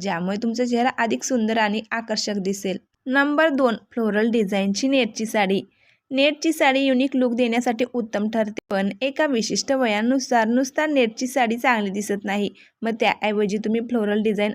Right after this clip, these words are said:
असणारी नेटची साडी निवडा. अशा साड्या साधारण दोन हजार पासून बाजारात मिळतात. तसंच तुमचे वय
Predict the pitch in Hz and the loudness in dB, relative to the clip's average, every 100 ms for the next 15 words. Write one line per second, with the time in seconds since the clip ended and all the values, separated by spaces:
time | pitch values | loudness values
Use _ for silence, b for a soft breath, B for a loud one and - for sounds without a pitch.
0 | 233 226 214 240 233 196 - 202 202 190 | -4 -6 -2 0 0 -2 -6 -2 -2 0
1 | 196 185 180 170 b b - 233 277 277 | 0 0 0 -2 b b -6 -2 0 2
2 | 269 262 262 226 202 214 226 220 220 247 | 0 0 2 2 2 2 2 0 2 0
3 | 226 220 226 226 220 214 180 180 185 196 | 0 -2 -2 0 2 2 2 0 0 -2
4 | 185 185 180 b b b - 311 339 339 | -2 0 -2 b b b -4 -2 0 0
5 | 330 330 320 | 0 2 2